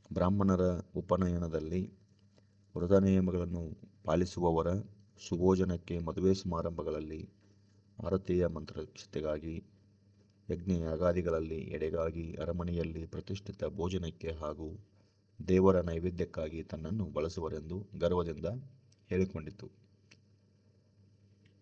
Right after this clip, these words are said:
ಕೆಳಗಿನ ಕವಿಯ ಕಾಲ, ಸ್ಥಳ, ಕೃತಿ, ಬಿರುದು ಅಥವಾ ಪ್ರಶಸ್ತಿಗಳನ್ನು ಕುರಿತು ಬರೆಯಿರಿ. ಕನಕದಾಸ.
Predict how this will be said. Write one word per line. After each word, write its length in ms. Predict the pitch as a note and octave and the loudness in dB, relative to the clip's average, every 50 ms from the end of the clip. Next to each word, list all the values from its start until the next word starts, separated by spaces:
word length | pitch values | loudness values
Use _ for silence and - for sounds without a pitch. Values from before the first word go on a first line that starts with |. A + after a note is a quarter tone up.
| _ - | _ 0
ಕೆಳಗಿನ 400 | - G2 G2+ G#2 G#2 G2 G2 F#2+ | 4 6 6 6 6 6 4 2
ಕವಿಯ 440 | F#2+ - F2+ F2 F2+ F#2 F#2 F2+ F2 | 2 0 0 0 2 2 2 2 0
ಕಾಲ, 380 | - - F2+ E2+ F2 F2 F2 | 0 -2 0 0 2 2 2
ಸ್ಥಳ, 420 | E2+ - - - D#2+ D#2+ D#2+ D#2+ - | 0 -2 -4 -4 -4 -2 -2 -4 -4
ಕೃತಿ, 640 | - - - F2 F2 - F2 E2 D2+ D2 C#2+ - - - - | -6 -8 -14 -14 -8 -4 -4 -2 -2 -4 -8 -14 -18 -10 -6
ಬಿರುದು 300 | E2+ F2 F2 E2+ F2 E2+ | -4 -2 -2 0 0 -2
ಅಥವಾ 320 | D#2+ - - D#2+ E2 E2 D#2+ | -4 -2 -4 -8 -6 -6 -6
ಪ್ರಶಸ್ತಿಗಳನ್ನು 680 | - - F#2 F#2+ F#2 - - F#2+ E2+ E2 D#2 D2 D#2+ | -8 -6 -6 -6 -8 -4 -4 -4 -2 -2 -4 -6 -6
ಕುರಿತು 360 | - - - F#2+ F#2 - E2+ D2+ - - _ - - | -8 -6 -8 -8 -6 -8 -10 -10 -10 -12 _ -8 -6
ಬರೆಯಿರಿ. 520 | D#2+ D#2 D#2+ D#2+ D#2 D#2 E2+ F#2+ G2 - - - - - _ _ _ _ _ _ _ _ _ _ _ _ _ _ _ _ _ - _ _ - _ _ _ _ _ _ _ _ _ _ _ | -4 -2 -2 -2 -2 -2 -2 -4 -4 -6 -12 -20 -20 -20 _ _ _ _ _ _ _ _ _ _ _ _ _ _ _ _ _ -20 _ _ -20 _ _ _ _ _ _ _ _ _ _ _
ಕನಕದಾಸ. 560 | - F2 E2+ E2+ E2 E2 D#2 D2+ D2+ - - | -6 -4 -4 -2 -4 -2 -4 -4 -6 -6 -8